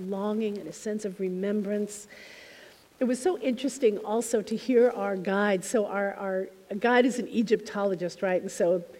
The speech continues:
so much history about this, this, he called it the dynasties, the old dynasty and the middle dynasty and the young dynasty. Um, but he, it was interesting also how he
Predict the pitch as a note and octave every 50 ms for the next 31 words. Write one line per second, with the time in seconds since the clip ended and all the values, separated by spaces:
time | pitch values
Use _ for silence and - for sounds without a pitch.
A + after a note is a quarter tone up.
0 | - - - - A#3+ G#3+ A3 G#3 G#3+ - - G3+ F#3+ - - F#3+ F3+ F#3 F3 F3
1 | E3 E3+ - E3+ F3 E3+ - - - - - - - - - - - - E3 G3+
2 | G#3 - - A3 G3+ G#3 E3 G#3 F#3 F3 F#3 G#3 G3+ G3 F#3 G3 F#3+ E3+ E3 F3+
3 | D#3+ D#3+ - F#3 G3 F#3+ F3+ F3+ F3 F3+ F3+ - - - F#3 D3+ C#3 C#3+ - -
4 | - - - - - _ F#3+ F#3 F#3 A3 A3+ A3 F#3+ G#3 E3 F3+ F#3 F#3+ F3+ F#3+
5 | F#3+ - - - - F3+ F3 F3+ F#3 F3+ F3 F3 F#3+ F#3+ F3+ G#3+ E3+ E3+ F3 F3
6 | E3 E3 E3 - - - F#3 F3 E3+ E3 E3 E3 E3 D#3+ - - - - - -
7 | D3+ D#3 F3+ E3+ E3 D#3+ D#3 - - - - - _ - D#3 D3+ D#3 D3 C#3+ -
8 | - - - D#3 - - - - - - - - - A3 G#3+ G#3 G#3 F#3+ - -
9 | - - - - G#3+ A#3 G#3+ G#3+ A#3+ A3 C4 - - - - B3+ C4 A#3+ E4+ E4+
10 | E4 - D#4+ - - C#4+ A#3 A3 G3+ A3 - A#3+ - F#3 G3 G#3+ G#3+ G#3+ G#3+ -
11 | - B3 A#3 A#3 A#3 A#3